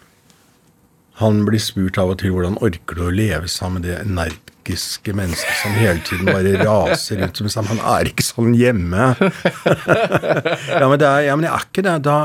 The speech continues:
det er noe med at han har gitt meg en sånn ro, og så er han totalt u-, ja, han er ikke, det nytter ikke å imponere han med noe jåleri eller,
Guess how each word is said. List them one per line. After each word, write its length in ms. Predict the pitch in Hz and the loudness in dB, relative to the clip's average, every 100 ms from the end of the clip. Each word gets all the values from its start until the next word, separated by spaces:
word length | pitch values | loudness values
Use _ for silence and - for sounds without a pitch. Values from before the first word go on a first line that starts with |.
| 165 | -2
det 240 | 151 135 | -4 -2
er 120 | 143 147 | 0 2
noe 100 | 143 | 2
med 220 | 120 131 | 2 0
at 160 | - - | -6 -10
han 260 | - 110 113 | -2 0 0
har 120 | 120 123 | 0 -2
gitt 320 | 92 - 101 | -2 -6 -8
meg 140 | 107 | -6
en 60 | 113 | -4
sånn 220 | - 104 101 - _ _ _ _ _ _ - 90 90 | -4 -4 -4 -6 _ _ _ _ _ _ -6 -6 -2
ro, 200 | 101 139 175 185 | -2 0 -2 -6
og 180 | - 110 | -6 -6
så 180 | - 127 | -4 -4
er 160 | 98 95 | -2 -2
han 180 | 107 107 | -2 -4
totalt 1160 | 113 - - - 87 87 104 - _ _ - - _ _ _ _ _ _ 98 | -6 -10 -12 -6 -6 -4 -8 -12 _ _ -20 -20 _ _ _ _ _ _ -6
u-, 440 | 98 98 98 101 - _ _ _ _ _ _ _ _ - | -2 -2 -4 -6 -12 _ _ _ _ _ _ _ _ -18
ja, 180 | - - - | -14 -14 -8
han 220 | 104 104 - | -4 -4 -4
er 280 | 107 95 - | -6 -6 -6
ikke, 540 | - - - 90 92 | -10 -14 -10 -8 -8
det 160 | 104 110 | -2 0
nytter 220 | 117 - | 0 -2
ikke 140 | 92 101 | -4 -4
å 20 | |
imponere 640 | 92 120 110 92 78 98 | -2 2 2 0 -2 -4
han 220 | 101 92 87 | -4 -4 -6
med 120 | 90 | -6
noe 200 | 92 104 | -4 -4
jåleri 580 | 104 98 80 80 - 87 | -2 -2 -4 -8 -8 -6
eller, 500 | 87 87 95 95 | -6 -6 -6 -2